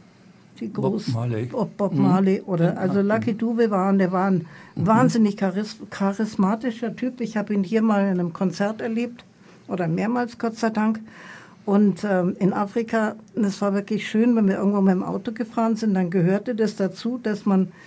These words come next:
Speaker 1: Lucky Dubek im Autoradio gehört hat und ganz laut und alle Fenster aufgemacht hat und mitge-,
Speaker 2: <laughs>
Speaker 1: mitgesungen. Also es war eine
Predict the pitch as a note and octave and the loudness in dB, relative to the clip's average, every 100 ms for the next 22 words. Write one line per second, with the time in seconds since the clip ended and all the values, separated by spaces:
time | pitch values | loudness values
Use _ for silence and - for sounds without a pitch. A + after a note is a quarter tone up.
0 | - - - G3 G3 G3 G#3+ A3+ A#3+ - | -20 -10 -2 -2 0 -2 -2 -2 -2 0
1 | G3+ F#3+ F#3+ F#3+ F#3+ A3 G#3 G3 G#3 G#3 | 2 2 2 -4 -4 -4 -4 -2 -4 -2
2 | F#3 G3+ G3 F#3 F3 D#3+ - - - B3 | 0 0 -2 -4 -2 -2 -4 -12 -4 0
3 | C4 A#3+ A#3 F#3+ D3+ C#3+ E3 - F#3+ B3 | 0 -2 0 0 0 -4 -6 -2 -2 0
4 | - G#3 G3 - - E3+ - F#3+ F3+ A#3+ | 0 0 0 -4 0 0 4 4 4 2
5 | G3 A3+ G#3+ G3+ G3+ - G3+ G#3+ G#3 G#3 | 2 2 4 6 4 2 -8 -4 2 2
6 | - G3 E3+ D#3+ D3 D3+ - - - - | 2 0 2 2 2 -2 -10 -20 -20 -20
7 | - - - - G3+ G#3 G#3 G3+ A#3+ G3+ | -20 -20 -12 0 4 4 4 2 4 2
8 | F#3+ F#3 | 4 2